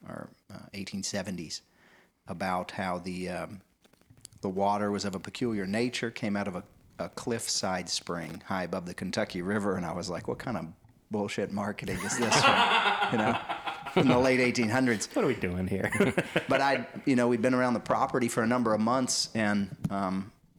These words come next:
Speaker 1: and a fellow that lives down there said, "Have you seen the cistern on the side of the mountain
Speaker 2: Oh, man.
Speaker 1: on Boone's Knoll?" And I said, "No." And, and Paul and another friend, um, we, we went up there and hiked around. We were probably up there thirty minutes or so, and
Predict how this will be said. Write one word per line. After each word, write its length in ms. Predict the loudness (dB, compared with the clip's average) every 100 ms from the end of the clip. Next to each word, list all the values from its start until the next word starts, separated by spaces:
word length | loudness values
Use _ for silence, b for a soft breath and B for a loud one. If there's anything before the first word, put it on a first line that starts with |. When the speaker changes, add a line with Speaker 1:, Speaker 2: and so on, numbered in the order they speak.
| _ _ -10
Speaker 1:
and 160 | -6 -4
a 40 |
fellow 280 | 0 0 0
that 80 | -2
lives 260 | -4 -6
down 240 | -4 -2 -2
there 160 | -4
said, 220 | -4 -4
"Have 180 | -2 -4
you 80 | -2
seen 380 | -2 0 0 0
the 100 | -2
cistern 540 | -2 -2 -2 -2 0
on 100 | -2
the 100 | -2
side 260 | -2 -2 -2
of 40 |
the 60 | -2
mountain 420 | -2 -2 -4 -10 -10 -8
Speaker 2:
Oh, 120 | -6
man. 380 | -6 -6 -8 -10 _ -10
Speaker 1:
on 180 | -6 -2
Boone's 300 | 0 0 -2
Knoll?" 340 | -2 -2 -2
And 100 | -6
I 40 |
said, 220 | -8 -8 -8
"No." 300 | -6 -8 -10 -16 -20 -20 _ -20 -14
And, 300 | -10 -8 -10 -12
and 240 | -14 -10
Paul 380 | -2 2 2 -2 -12 -20 -12
and 160 | -8
another 240 | -6 -6 -6
friend, 420 | -4 -4 -4 -8 _ -16
um, 320 | -10 -8 -10 -10
we, 120 | -10
we 240 | -10 -8
went 180 | -6 -6
up 140 | -6 -2
there 100 | -2
and 80 |
hiked 240 | 0 -4 -2
around. 280 | -2 -2 -2
We 60 |
were 60 | -4
probably 200 | -2 -2
up 80 | -2
there 100 | -4
thirty 300 | -2 -2 -2
minutes 300 | -2 -4 -4
or 60 | -4
so, 320 | 0 0 0
and 120 | -2